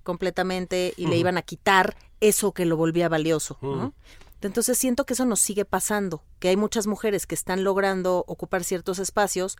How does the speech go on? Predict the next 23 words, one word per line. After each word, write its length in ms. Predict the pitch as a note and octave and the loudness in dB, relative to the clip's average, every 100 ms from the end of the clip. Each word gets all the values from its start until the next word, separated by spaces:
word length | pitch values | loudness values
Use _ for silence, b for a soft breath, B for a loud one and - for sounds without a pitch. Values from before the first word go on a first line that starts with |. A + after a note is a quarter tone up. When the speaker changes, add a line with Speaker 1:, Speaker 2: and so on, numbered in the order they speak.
| - | -10
Speaker 1:
pero 200 | - F3 | -2 0
todavía 400 | F3+ G#3 G3+ F#3 | 2 4 4 6
hay 80 | F3+ | 4
un 100 | F3 | 2
directivo 540 | E3 D#3 D3+ F3+ E3 E3 | 0 0 -2 -4 0 0
arriba 420 | E3+ F3 D#3+ A#3 - - - - | 2 0 0 -4 -12 -20 -20 -8
que 120 | E3+ | -4
no 100 | E3 | -2
entiende 340 | D#3 D3+ C#3+ | -2 -4 -4
nada, 300 | B2+ A#2+ - - - | -6 -10 -14 -20 -12
Speaker 2:
Sí. 160 | C3 - | -10 -8
Speaker 1:
¿no? 160 | D#3 G#3+ B B B B B | -10 -12 B B B B B
Y 120 | G#3+ | 2
mucho 360 | A3 A#3+ - C#4+ | 6 6 6 4
de 80 | B3 | 4
lo 120 | F#3 | 2
que 180 | - F3+ | 0 2
veo, 260 | G3+ G#3 | 4 4
por 140 | G#3 F#3 | 2 -4
ejemplo, 420 | F#3+ F3+ F3 F3+ | -4 -6 -4 -4
es 160 | F3+ | -4
que 180 | - F3+ | -4 -2
hay 280 | F3 F3 F#3+ | 2 0 -2